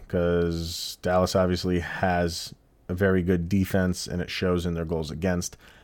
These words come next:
Colorado obviously has a very good offense, and that shows, shows in their goals for. Um, and special teams is also where you have to pay attention, because Dallas has a very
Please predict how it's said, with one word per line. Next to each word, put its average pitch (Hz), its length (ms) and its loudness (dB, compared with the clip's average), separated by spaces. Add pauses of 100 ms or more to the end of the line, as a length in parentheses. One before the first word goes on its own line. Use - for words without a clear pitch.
(140)
Colorado 95 580 8
obviously 90 380 0
has 85 180 -2
a - 20 -4
very 80 220 -2
good 73 240 -4
offense, 98 560 4 (480)
and 92 160 2
that 87 160 0
shows, 85 580 2
shows 87 380 2
in 82 340 -2
their 78 300 -4
goals 78 340 -4
for. 92 540 4 (760)
Um, 85 880 2
and 92 200 2
special 113 400 4
teams 95 460 4
is 85 120 0
also 87 300 4
where 87 140 4
you 87 160 4
have - 540 -4
to 95 280 2
pay 92 240 4
attention, 85 500 -2
because 82 380 -4
Dallas 92 460 2
has 87 240 0
a 82 160 0
very 92 720 2